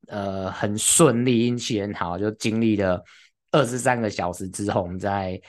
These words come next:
凌晨两点左右，然后我们都顺利的骑到高雄。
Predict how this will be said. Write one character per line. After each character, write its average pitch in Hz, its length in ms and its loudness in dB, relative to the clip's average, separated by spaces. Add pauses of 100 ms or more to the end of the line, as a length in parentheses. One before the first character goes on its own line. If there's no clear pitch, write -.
(280)
凌 107 200 0
晨 104 240 -2
两 98 240 -2
点 95 180 -4
左 85 240 -6
右， 90 260 -2 (100)
然 87 120 -8
后 98 120 -4
我 90 40 -4
们 87 100 -8
都 95 260 -2
顺 110 340 4
利 110 160 2
的 95 140 -4
骑 95 240 -8
到 95 440 0 (460)
高 95 220 0
雄。 87 360 -6